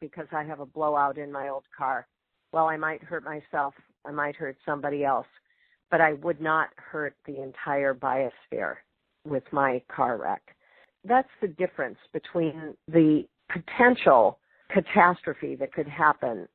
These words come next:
at Diablo Canyon during these nine long years. So basically what we're saying is, "Okay, you've made a deal with N R D C and Friends of the Earth, great, but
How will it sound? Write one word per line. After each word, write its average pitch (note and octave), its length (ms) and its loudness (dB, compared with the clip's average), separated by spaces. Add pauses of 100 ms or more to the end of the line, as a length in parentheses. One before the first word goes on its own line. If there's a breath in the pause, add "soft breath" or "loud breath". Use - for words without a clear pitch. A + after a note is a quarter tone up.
(160)
at D#3 180 -2
Diablo D3 420 4
Canyon C3 580 -8 (240)
during F#3 460 -2
these D3+ 320 -6
nine D3+ 560 -2 (140)
long C3+ 680 -4 (240)
years. A#2+ 420 -8 (800 soft breath)
So G3 260 6 (380)
basically G#3 540 0
what F3 240 0
we're A3+ 280 -6
saying F3 460 -6
is, D3 220 -8 (200)
"Okay, D#3 560 -2 (380)
you've F#3+ 260 -2
made A3 280 2
a C4 80 0
deal E3 500 2 (340)
with D3+ 260 -4 (280)
N D#3+ 200 0
R E3+ 120 4
D F#3+ 320 -4
C E3+ 380 0 (180)
and C#3 380 -4
Friends F3 280 0
of F3 120 -4
the E3+ 160 2
Earth, D3+ 260 4 (360)
great, C#3+ 400 4 (600)
but C#3+ 240 6